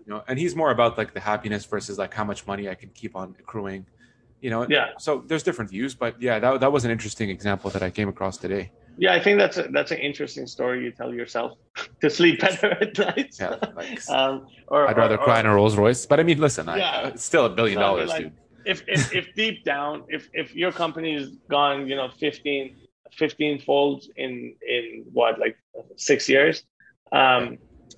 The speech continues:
Speaker 2: and you don't, you have zero regrets, then I don't know. Like, I, I can't, I can't, um,
Speaker 1: Would you be
Speaker 2: uh,
Speaker 1: sad?
Speaker 2: Yeah, I would. Yeah, I mean, like, I wouldn't be s-, sad, but I would beat myself up. I would think about,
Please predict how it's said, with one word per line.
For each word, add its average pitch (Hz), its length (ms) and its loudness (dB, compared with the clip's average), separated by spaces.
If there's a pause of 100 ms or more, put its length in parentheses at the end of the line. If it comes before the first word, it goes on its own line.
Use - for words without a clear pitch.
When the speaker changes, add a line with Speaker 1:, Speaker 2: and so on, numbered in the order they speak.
Speaker 2:
and 143 260 2
you 151 140 4
don't, 151 340 4 (120)
you 139 240 -4
have 135 240 0 (240)
zero 135 440 -2
regrets, 127 720 -8 (100)
then 120 240 -4
I 123 80 0
don't 127 180 -2
know. 120 120 -4
Like, 120 220 -4
I, 127 300 0
I 143 40 2
can't, 135 320 -2 (160)
I 139 100 0
can't, 131 420 -8
um, 113 320 -6 (920)
Speaker 1:
Would 120 160 -2
you 123 100 4
be 117 60 2
Speaker 2:
uh, - 40 -2
Speaker 1:
sad? 113 320 -2 (580)
Speaker 2:
Yeah, 131 180 -4 (140)
I 139 120 6
would. 139 320 2
Yeah, 156 360 0
I 165 80 4
mean, 208 160 2
like, 185 160 4 (320)
I 160 60 2
wouldn't 226 200 2
be 214 60 -6
s-, 165 260 -14
sad, 147 300 -2
but 143 100 -4
I 147 80 0
would 156 260 -4
beat 156 180 -6
myself 135 400 -8
up. 123 260 0
I 135 40 -2
would 135 220 -4
think 143 180 -6
about, 139 200 0